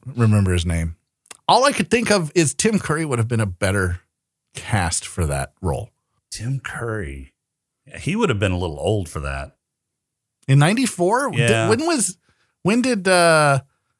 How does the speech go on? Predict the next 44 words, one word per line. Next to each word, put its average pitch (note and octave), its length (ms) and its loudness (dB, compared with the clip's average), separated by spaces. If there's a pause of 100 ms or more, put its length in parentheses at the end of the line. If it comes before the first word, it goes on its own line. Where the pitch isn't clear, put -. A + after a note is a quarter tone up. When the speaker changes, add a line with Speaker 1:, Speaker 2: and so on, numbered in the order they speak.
(280)
Speaker 1:
yeah, D3 560 4
'cause C#3 180 2
I C3+ 60 6
guess C3+ 280 4
he C#3 80 4
was A#2+ 140 4
playing, A#2+ 320 4
uh, A2 60 4
yeah, G#2+ 260 2
no, G2+ 160 0
you're G2 160 0
probably D#2+ 200 -4
right. D2+ 240 -6 (360)
Maybe G2+ 240 2
a F2 60 2
little E2+ 220 -2
old. D#2 260 -8 (260)
Speaker 2:
He C#3+ 120 -6
would E3+ 120 0
have D#3+ 80 0
been D3 100 2
a B2 80 2
little G#2+ 220 2
old. E2 380 -2 (340)
In G#2+ 160 -4
ninety-four, C#3+ 840 0
he A2 140 -2
was, A#2 640 -2 (140)
<laughs> - 600 2
in C3 140 0
ninety-four, D3+ 1160 2
it B2+ 220 -6
wasn't D3 300 2
long C3+ 280 0
after A#2+ 240 -2
that A#2+ 300 0
that G2 100 -4
he G#2+ 140 -4
played, G2 500 -2
uh, D#2+ 400 -4 (840)
that G2+ 240 -4
role G#2 300 -2
in, E2+ 260 -4
in, D#2 480 -6